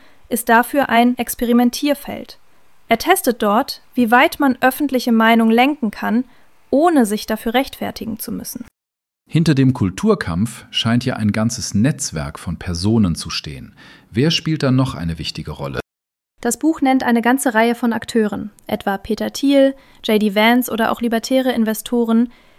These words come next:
Speaker 1: die sich als Rebellen gegen das Establishment inszenieren. Sie alle eint der Glaube, dass Technologie ein Werkzeug der gesellschaftlichen Umgestaltung ist. Dabei verschmelzen Kapital, Emotionen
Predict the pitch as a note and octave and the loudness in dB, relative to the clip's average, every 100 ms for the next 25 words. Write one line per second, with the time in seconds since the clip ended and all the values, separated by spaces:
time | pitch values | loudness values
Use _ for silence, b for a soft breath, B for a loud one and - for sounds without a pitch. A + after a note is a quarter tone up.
0 | b A#3+ A#3 - A#3 - A3 A#3+ C4 D4 | b -4 -2 0 0 0 2 4 4 4
1 | B3+ A#3+ A#3+ A#3 A3+ - A3+ G3+ - G#3 | 0 2 2 0 -8 -2 -2 -2 -6 -8
2 | G#3+ A3 - G#3+ A3 - A#3 - _ _ | -8 -10 -8 -8 -8 -8 -10 -12 _ _
3 | _ _ _ - A#3 B3+ D4+ - A#3+ C4 | _ _ _ -2 0 4 2 2 2 2
4 | B3+ A#3 G#3+ A3 B3 D4+ b b b - | 0 0 0 2 2 -2 b b b -6
5 | A#3 C4+ B3+ C4+ B3+ C4+ D#4+ - A#3+ A3+ | -2 -2 0 2 2 2 0 2 2 4
6 | B3 - C#4 C4+ A#3 G#3+ G#3+ A3+ A#3 B3 | 0 0 -4 -2 -2 -2 0 0 0 -4
7 | B3 A#3+ A#3 B3 A3 - G#3 - G#3+ A#3 | -2 -2 2 4 4 0 -8 -8 -12 -14
8 | - - - _ _ _ _ _ _ _ | -16 -20 -20 _ _ _ _ _ _ _
9 | A#3 A#3 A#3 B3 - C4 D4 D4 A3 G#3 | 2 2 2 0 0 2 2 -2 -4 -4
10 | - A3+ A3 - A3+ A3+ C#4 D#4 _ A#3 | -6 -8 -8 -4 0 2 2 -2 _ 0
11 | A3 A3 - A3+ A#3+ B3 | 0 0 -2 2 2 2